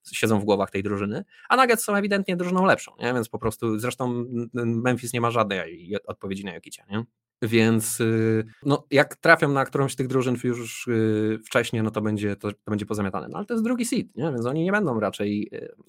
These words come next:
być może, chyba że z Warriors trafią <laughs> w pierwszej rundzie, ale jak nie trafią na tych Warriors, no to wiesz, Mavs, czy właśnie Pelicans, czy Kings, czy Timberwolves, czy Suns, to są wszystko drużyny, które moim zdaniem Memphis ogra, nie? Memphis to jest taka drużyna, która jednak oni, ta, ta pewność siebie i to pyszczenie też nie bierze się z niczego i to, że oni tak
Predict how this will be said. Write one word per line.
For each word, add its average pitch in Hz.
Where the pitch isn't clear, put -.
być -
może, 101
chyba 104
że 117
z 123
Warriors 107
trafią -
<laughs> -
w -
pierwszej 113
rundzie, 107
ale 131
jak 151
nie 160
trafią -
na 147
tych -
Warriors, 120
no 135
to 131
wiesz, -
Mavs, 117
czy 113
właśnie 110
Pelicans, 110
czy -
Kings, 113
czy -
Timberwolves, 107
czy -
Suns, 110
to 131
są 147
wszystko 175
drużyny, 135
które 120
moim 113
zdaniem 107
Memphis 104
ogra, 90
nie? 110
Memphis 107
to -
jest -
taka 101
drużyna, 101
która 104
jednak 104
oni, 107
ta, 104
ta -
pewność 113
siebie 113
i 104
to -
pyszczenie 110
też -
nie 110
bierze 104
się 104
z 101
niczego 107
i 107
to, 110
że 104
oni 101
tak -